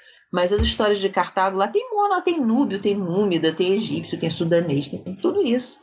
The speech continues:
né, tem líbio, muitos líbios, né, e aí aquela coisa, entendeu, tem um capitão de navio que ele é negro, eu, eu descrevo ele, é um homem negro, alto, com cabelo assim assado e tal, bonito, não sei o quê. E depois pronto, depois ele se casa com alguém, depois ele vai viajar pro Oriente, depois ele tem filhos, e não, a questão dele ser negro,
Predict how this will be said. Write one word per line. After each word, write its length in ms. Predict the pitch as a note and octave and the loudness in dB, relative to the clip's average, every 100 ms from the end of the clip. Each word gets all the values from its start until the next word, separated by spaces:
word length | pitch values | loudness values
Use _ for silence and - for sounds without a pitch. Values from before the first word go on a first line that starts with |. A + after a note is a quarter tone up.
| _ | _
né, 180 | F#3+ A3 A#3+ | -2 -2 0
tem 140 | G#3+ G3 | 0 2
líbio, 340 | G3 A#3+ E3 | 2 0 0
muitos 240 | F3+ A3 E3+ | 2 0 0
líbios, 440 | F3 F#3+ E3 D3+ | 0 2 2 0
né, 200 | D#3+ E3+ - - - - - - | 0 -2 -6 -14 -14 -14 -14 -4
e 80 | G3+ | 0
aí 200 | G3+ G3 | 2 2
aquela 260 | A3 D4 - | 0 0 0
coisa, 320 | - G4+ A3 | 0 0 2
entendeu, 340 | G3+ G3+ G3 | 0 0 0
tem 220 | F#3+ E3+ F3 | 0 -2 0
um 40 | |
capitão 340 | F3+ F3+ G3+ | -2 0 -2
de 80 | G#3 | 0
navio 320 | G#3+ G3 G#3 | 0 0 -2
que 80 | A3+ | 0
ele 100 | E4+ | 0
é 60 | G4+ | 2
negro, 280 | G4+ F3 F3 | 2 2 0
eu, 180 | F#3+ | 0
eu 180 | F#3 F#3+ - | -2 -2 -2
descrevo 500 | G3 D4 D#4 A#3 G4 | -2 0 0 0 0
ele, 160 | C4+ F3+ | 0 0
é 40 | |
um 120 | F#3+ | -2
homem 340 | F#3 G#3 C#4 C#4 | 0 0 0 -2
negro, 440 | G3 F3 F#3 G#3+ G#3+ | -2 0 0 0 0
alto, 260 | E3 G3+ | 0 -2
com 140 | - F#3+ | -6 -4
cabelo 300 | F#3 F3 F3+ | -2 -2 -4
assim 180 | F#3 A3 | -2 -4
assado 400 | A3+ G#3+ A3 A#3+ | 0 2 2 2
e 20 | |
tal, 240 | A#3+ A#3 | 2 2
bonito, 400 | B3 G3 A3 - | 2 -2 -4 -4
não 80 | C#4 | -4
sei 140 | - | -2
o 40 | - | -2
quê. 220 | G3 - - - - - A#4+ | -2 -6 -10 -20 -20 -8 -2
E 40 | |
depois 280 | B4+ C5 B4+ C5 | 0 0 -2 0
pronto, 360 | A#4+ B4 B4 | 0 0 0
depois 240 | C4 C4 D#4+ | 0 0 0
ele 120 | E4 | 0
se 120 | F4+ | -2
casa 260 | - C4+ C4+ | 0 0 0
com 100 | C#4+ | 0
alguém, 260 | C4+ B3 | 0 -2
depois 280 | B3+ B3 B3 | -4 -2 -2
ele 100 | A#3 | -2
vai 140 | A#3 A3+ | -2 -2
viajar 300 | A3+ A3 G#3+ | 0 0 0
pro 120 | A3 | 0
Oriente, 400 | A3 G#3 G3 G3+ | 0 0 0 0
depois 260 | G#3 A3 | 0 0
ele 140 | A3 A3+ | 0 0
tem 180 | A#3+ A3+ | 2 0
filhos, 640 | A3+ A#3 - B3+ C4+ F4+ | 0 -4 -6 -2 0 2
e 100 | G4+ | 0
não, 480 | A4 A4 G#4+ G4+ G4 | 0 0 0 2 2
a 80 | D#4+ | 0
questão 400 | - D#4+ - E4 | 0 -2 0 0
dele 120 | E4+ | 0
ser 200 | C#4+ B3+ | 0 0
negro, 260 | B3 C#4 | 0 0